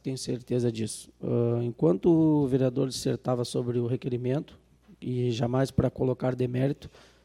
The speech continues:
não, jamais faria isso com nenhum colega, comecei a buscar informações, né? Porque hoje à tarde tive a visita de uma amiga da minha esposa,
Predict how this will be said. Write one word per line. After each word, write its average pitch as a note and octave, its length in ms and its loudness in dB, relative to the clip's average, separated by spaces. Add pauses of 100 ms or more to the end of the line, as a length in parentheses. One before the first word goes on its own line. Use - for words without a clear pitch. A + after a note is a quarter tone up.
(360)
não, B2+ 340 -2 (300)
jamais C3 340 -4
faria B2+ 300 4
isso C3 160 -2
com - 80 -10
nenhum C3 220 -2
colega, C3 360 0 (580)
comecei D#3 380 4
a - 20 -4
buscar D3 300 4
informações, C#3 800 2 (120)
né? A#2+ 240 -10 (360)
Porque - 220 0
hoje C#3+ 240 8
à C#3+ 40 4
tarde C#3+ 320 2
tive C3+ 380 2
a C3+ 100 6
visita B2+ 500 0 (380)
de - 100 -6
uma C#3 120 4
amiga D3+ 340 2 (140)
da D3 100 -8
minha B2+ 140 -2
esposa, D3+ 420 0